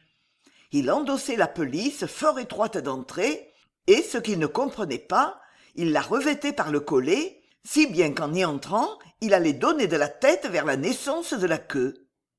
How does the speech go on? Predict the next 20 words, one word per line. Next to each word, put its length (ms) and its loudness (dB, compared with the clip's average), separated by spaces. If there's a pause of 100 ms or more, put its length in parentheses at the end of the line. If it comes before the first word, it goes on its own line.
(340)
D'ailleurs, 480 2 (220)
la 120 -2
pelisse 520 4
avait 180 2
la 100 0
fourrure 400 -4
en 80 -2
dehors, 540 0 (280)
ce 140 0
qui 160 4
était 280 2
tout 200 -4
à 100 4
fait 260 -4
contre 280 -2
l'usage 500 0
des 140 2
pelisses. 680 -4 (1600)
Chanteclair, 640 -2
épouvanté, 800 0